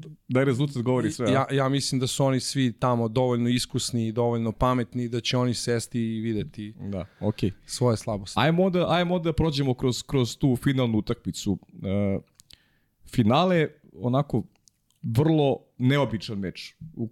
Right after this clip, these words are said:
Speaker 1: onako, najblaže rečeno. Pogotovo nakon onog vođstva Novog Beograda o sedam tri,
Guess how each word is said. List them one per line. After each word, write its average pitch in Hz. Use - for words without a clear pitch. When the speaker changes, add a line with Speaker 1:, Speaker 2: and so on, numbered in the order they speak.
Speaker 1:
onako, 120
najblaže 127
rečeno. 98
Pogotovo 147
nakon 147
onog 151
vođstva 131
Novog 123
Beograda 131
o 113
sedam 127
tri, 151